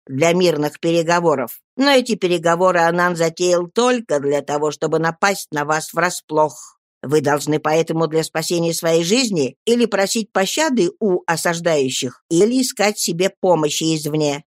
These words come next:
Те же, которые в случае поражения надеются ещё на милость, те, вероятно, забыли о своих собственных грешках, или, быть может, они воображают, что за раскаянием виновных непременно должно последовать прощение потерпевших.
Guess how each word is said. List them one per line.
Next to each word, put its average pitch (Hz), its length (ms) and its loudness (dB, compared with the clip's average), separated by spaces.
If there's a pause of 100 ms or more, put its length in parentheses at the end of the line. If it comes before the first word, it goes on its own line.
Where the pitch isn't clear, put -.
(200)
Те 185 220 4
же, 143 140 -4
которые 139 480 -2
в 139 40 -10
случае 165 380 -2
поражения 160 640 0
надеются 165 580 -2
ещё 165 260 -2
на 165 120 -2
милость, 202 680 -2
те, 151 200 2
вероятно, 175 560 2
забыли 202 640 4
о 180 120 0
своих 175 360 -2
собственных 180 640 -2
грешках, 185 800 -2 (140)
или, 185 160 4
быть 170 200 -4
может, 170 360 -2
они 165 220 0
воображают, 165 720 0
что 170 240 0
за 160 200 -2
раскаянием 160 920 0
виновных 165 840 0
непременно 160 720 2
должно 165 420 0
последовать 170 600 -2
прощение 185 500 0
потерпевших. 202 1000 -2